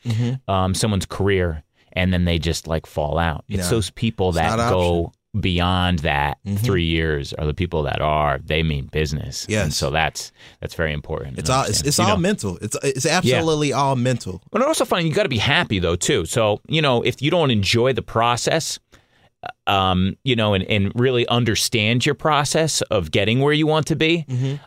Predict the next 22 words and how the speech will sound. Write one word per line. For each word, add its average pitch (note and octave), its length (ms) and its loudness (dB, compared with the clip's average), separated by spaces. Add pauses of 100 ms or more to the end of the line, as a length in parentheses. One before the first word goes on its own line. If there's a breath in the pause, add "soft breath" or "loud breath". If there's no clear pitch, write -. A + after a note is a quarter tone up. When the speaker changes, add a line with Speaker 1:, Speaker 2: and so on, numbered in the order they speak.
Speaker 2:
I A2+ 60 2
mean, A#2 160 2
then A2+ 140 2
I B2 120 2
don't B2 180 -2
think A#2+ 200 0
that A2 160 -2
that's, - 560 0 (200)
uh, A#2+ 120 2 (140)
uh, G#2 100 -4 (140)
that's A2 300 -2
not A#2 140 2
a G2+ 40 -2
place A2 320 0
where G#2 100 2
you, F#2+ 300 0
where G2 240 2
you F#2+ 240 2
need F#2+ 260 0
to F#2+ 60 0
be E3 160 0
because, G#2 360 -2